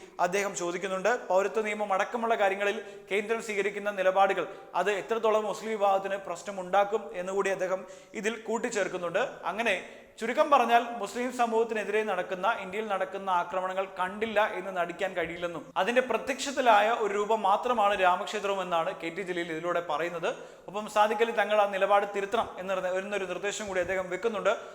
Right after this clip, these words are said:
അപ്പോൾ ഇതിനൊക്കെ തന്നെ സാദിഖ് അലി തങ്ങൾ എന്ത് മറുപടി പറയും, ലീഗ് ഇതിനെ എങ്ങനെ ന്യായീകരിക്കും എന്ന ചോദ്യമാണ് ഇപ്പോൾ പ്രസക്തമായി നിൽക്കുന്നത്. അതേസമയം, സംഘപരിവാർ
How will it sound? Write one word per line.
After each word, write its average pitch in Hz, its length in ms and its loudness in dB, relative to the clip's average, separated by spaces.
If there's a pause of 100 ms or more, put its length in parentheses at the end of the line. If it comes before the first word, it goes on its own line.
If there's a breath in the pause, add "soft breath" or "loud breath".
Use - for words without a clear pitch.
(140 loud breath)
അപ്പോൾ 196 200 0
ഇതിനൊക്കെ 247 360 -2
തന്നെ 233 200 -2
സാദിഖ് 214 320 2
അലി 247 140 -4
തങ്ങൾ 220 260 -2
എന്ത് 214 180 -2 (100)
മറുപടി 196 420 0
പറയും, 170 280 -2 (380 loud breath)
ലീഗ് 277 300 0
ഇതിനെ 214 200 0
എങ്ങനെ 196 260 0
ന്യായീകരിക്കും 208 640 -2
എന്ന 180 120 -6 (100)
ചോദ്യമാണ് 175 440 0 (300 loud breath)
ഇപ്പോൾ 175 220 -4
പ്രസക്തമായി 208 540 -2
നിൽക്കുന്നത്. 190 400 -4
അതേസമയം, 214 400 0 (120)
സംഘപരിവാർ 233 540 4